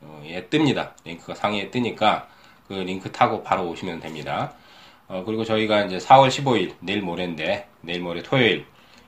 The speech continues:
여의도에서, 어, 강연회가 있습니다. 강연회, 강연회, 어, 토요일 날 강연회, 사월 십오 일 있는데, 강연회도 참석하실 분들은, 어, 카페 오시면은, 어, 공지사항에,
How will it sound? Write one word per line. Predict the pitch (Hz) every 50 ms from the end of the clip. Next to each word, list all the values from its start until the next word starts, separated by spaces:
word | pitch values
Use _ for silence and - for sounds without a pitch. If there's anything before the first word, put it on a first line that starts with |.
| _ -
여의도에서, | 87 92 98 98 95 87 80 73 - 85 113 143 - - - - - - - - -
어, | 73 69 67
강연회가 | - - 87 92 101 95 90 85 85
있습니다. | 76 - - 69 65 - 65 - - - - - - - - - - -
강연회, | - 92 90 92 87 90 90 87 -
강연회, | - - 92 98 113 123 120 113 107 87 82 117 156 - - - - -
어, | - - - - 71 - 76 73
토요일 | - - 120 110 104 98
날 | 95 92
강연회, | - 87 85 90 90 85 80 73
사월 | - - 107 104 101
십오 | - 113 110 104
일 | 98 90 85
있는데, | 80 76 73 76 80 98 92 - - - - - - - - - -
강연회도 | - 92 95 95 92 92 90 87 85 85 104 107 101
참석하실 | - - 135 127 131 - 101 117 113 - 113 104 98 95 90 87 85 80 78 78 78 - - - - - - -
분들은, | - 98 98 107 95 95 120 117 92 - - - _ - - - -
어, | - - -
카페 | - 92 92 - 107
오시면은, | 82 95 87 - 101 87 78 85 110 151 180 180 - - - _ -
어, | 73 73 71 71 -
공지사항에, | - 90 95 98 92 - 90 80 78 78 92 107 92 - -